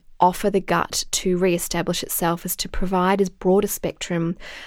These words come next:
uh, probiotic as possible also, making sure you cater for the small and large intestine, that there's lactobacilli and bifidobacterium in there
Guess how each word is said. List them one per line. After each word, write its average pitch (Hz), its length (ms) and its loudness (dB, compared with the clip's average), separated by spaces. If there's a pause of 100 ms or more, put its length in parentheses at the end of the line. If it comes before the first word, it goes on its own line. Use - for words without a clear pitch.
(180)
uh, 180 160 4
probiotic 170 640 4
as 185 100 -10
possible 175 580 -4
also, 170 500 0
making 175 400 2
sure 185 220 0
you 170 140 -2
cater 170 320 -2
for 175 220 -2
the 175 60 -4
small 175 360 0
and 165 120 -2
large 165 240 -6
intestine, 208 640 0
that - 100 -4
there's - 160 -8
lactobacilli 170 920 -2
and 170 100 -6
bifidobacterium 165 1000 -4
in 160 200 -6
there 160 220 -6